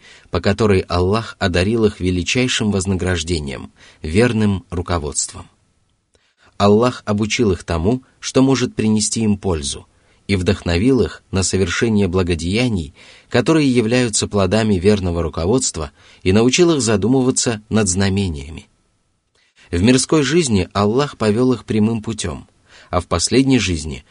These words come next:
Он наставит их на путь, ведущий в райские сады блаженства, в которых текут неиссякаемые ручьи. Всевышний назвал райские сады садами блаженства,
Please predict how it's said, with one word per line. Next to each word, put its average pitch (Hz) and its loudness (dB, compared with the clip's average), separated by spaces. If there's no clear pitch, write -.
Он 107 4
наставит 98 2
их 80 -10
на 76 -6
путь, 131 -4
ведущий 123 0
в 98 -2
райские 107 0
сады 87 -2
блаженства, 85 -4
в - -20
которых 101 0
текут 135 -2
неиссякаемые 90 2
ручьи. 80 -8
Всевышний 156 2
назвал 131 2
райские 107 0
сады 110 0
садами 113 -2
блаженства, 101 -4